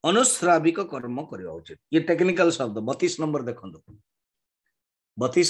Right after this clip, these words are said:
ନମ୍ବରରେ ଗୋଟେ ଶବ୍ଦ ଆସିବ, ଅନୁଶ୍ରାବିକ କର୍ମ। ତ ଇଏ ଜଣେ ଅନୁଶ୍ରାବିକ ମାନେ ବେଦ ବିହିତ କର୍ମ, ତାକୁ କହନ୍ତି ଅନୁଶ୍ରାବିକ କର୍ମ। ଆଉ ଗୋଟେ ଅନୁଶ୍ରାବିକ ଅର୍ଥ ଗୁରୁ ପରମ୍ପରାର ଯୋଉ କର୍ମ, ଯୋଉ ପରମ୍ପରା କୁହାଯାଇଛି, ଯୋଉ ଶାସ୍ତ୍ର କହିଛନ୍ତି।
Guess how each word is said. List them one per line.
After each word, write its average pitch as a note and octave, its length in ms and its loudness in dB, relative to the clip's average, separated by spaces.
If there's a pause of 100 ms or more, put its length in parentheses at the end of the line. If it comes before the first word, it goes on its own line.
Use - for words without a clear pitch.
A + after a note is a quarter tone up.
ନମ୍ବରରେ B2 320 -2
ଗୋଟେ D3 160 -4
ଶବ୍ଦ A#2+ 400 -4
ଆସିବ, B2 280 -4 (180)
ଅନୁଶ୍ରାବିକ C#3 720 0
କର୍ମ। D#2+ 260 -12 (1120)
ତ - 40 -20
ଇଏ A3+ 140 6
ଜଣେ B3+ 260 6
ଅନୁଶ୍ରାବିକ A3+ 680 4
ମାନେ A#3+ 300 4
ବେଦ E3+ 380 2
ବିହିତ E3 300 2
କର୍ମ, G2 280 -12 (1000)
ତାକୁ D3 100 -2
କହନ୍ତି E3+ 180 2
ଅନୁଶ୍ରାବିକ B2+ 680 0 (120)
କର୍ମ। E2+ 160 -14 (100)
ଆଉ D3+ 120 4
ଗୋଟେ A3 180 6
ଅନୁଶ୍ରାବିକ G3 520 0
ଅର୍ଥ F#3 200 0 (540)
ଗୁରୁ G3+ 300 4
ପରମ୍ପରାର G3+ 600 4
ଯୋଉ F#3+ 140 -8
କର୍ମ, A#2 320 -6
ଯୋଉ A#2 200 -2
ପରମ୍ପରା E3+ 520 0
କୁହାଯାଇଛି, G2+ 600 -10
ଯୋଉ B2+ 140 -6
ଶାସ୍ତ୍ର D3 400 -2
କହିଛନ୍ତି। F#2+ 500 -6